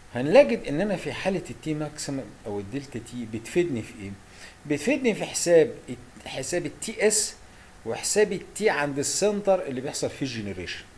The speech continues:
وهنشوفها في المسائل دلوقتي. اوكي، طيب نيجي بقى لو عملنا، آه، تلخيص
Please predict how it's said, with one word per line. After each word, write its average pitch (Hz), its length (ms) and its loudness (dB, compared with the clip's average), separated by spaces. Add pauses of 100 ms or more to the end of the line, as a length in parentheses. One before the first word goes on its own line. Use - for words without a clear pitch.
(560)
وهنشوفها 131 380 -2
في 123 80 -10
المسائل 101 460 -6 (100)
دلوقتي. - 320 -18 (420)
اوكي، 156 260 -12 (840)
طيب 82 180 -2 (840)
نيجي 233 200 0
بقى 226 160 10
لو 202 80 10
عملنا، 156 520 0
آه، 95 240 -2 (320)
تلخيص 127 640 2